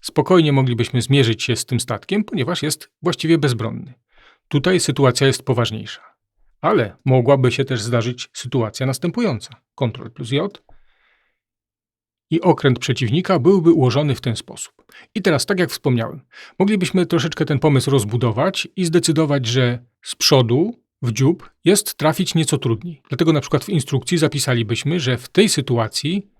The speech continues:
przeciwnik ma o jeden strzał mniej. Właśnie z tego względu, że trudniej jest trafić z przodu.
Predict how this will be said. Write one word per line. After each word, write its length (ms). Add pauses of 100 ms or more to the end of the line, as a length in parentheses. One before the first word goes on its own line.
(180)
przeciwnik 560
ma 280
o 120
jeden 420
strzał 320
mniej. 400 (480)
Właśnie 280
z 40
tego 200
względu, 360
że 140
trudniej 460
jest 320
trafić 340
z 60
przodu. 280